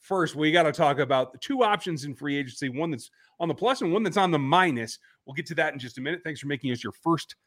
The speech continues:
listen. We appreciate that very much, especially here on YouTube, where you can like, sub, and hit the bell right now.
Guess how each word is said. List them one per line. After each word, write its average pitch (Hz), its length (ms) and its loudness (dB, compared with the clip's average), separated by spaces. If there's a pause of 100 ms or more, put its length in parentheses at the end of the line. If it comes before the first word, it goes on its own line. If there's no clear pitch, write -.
(160)
listen. 151 360 -2
We 120 120 -2
appreciate 123 400 -6
that 123 180 -4
very 117 200 -2
much, 117 280 -2
especially 160 360 -4
here 135 200 -2
on 110 140 -4
YouTube, 120 400 -4
where 107 100 -4
you 107 140 -6
can 107 140 -14
like, 113 220 -6
sub, 113 240 -8
and 107 100 -12
hit 113 100 -6
the - 60 -20
bell 117 240 4
right 113 240 4
now. 131 320 8